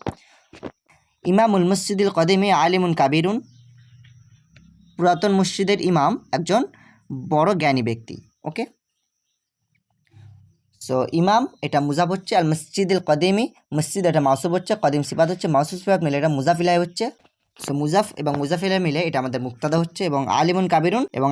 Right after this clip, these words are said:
আলিমুন এটা হচ্ছে আমাদের মাউসুফ এবং কাবিরুন সিফাত, মাউসুফ সিফাত মিলে এটা আমাদের খবর হচ্ছে, ওকে? মুক্তাদা এবং খবর মিলে জুমলাতুল ইসমিয়া হয়ে যাচ্ছে। আম্মু মাজিদিন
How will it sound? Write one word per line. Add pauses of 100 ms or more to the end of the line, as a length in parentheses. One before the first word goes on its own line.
(140)
আলিমুন
এটা
হচ্ছে
আমাদের
মাউসুফ
এবং
কাবিরুন
সিফাত, (220)
মাউসুফ
সিফাত
মিলে
এটা
আমাদের
খবর
হচ্ছে, (160)
ওকে? (360)
মুক্তাদা
এবং
খবর
মিলে
জুমলাতুল
ইসমিয়া
হয়ে
যাচ্ছে। (1300)
আম্মু
মাজিদিন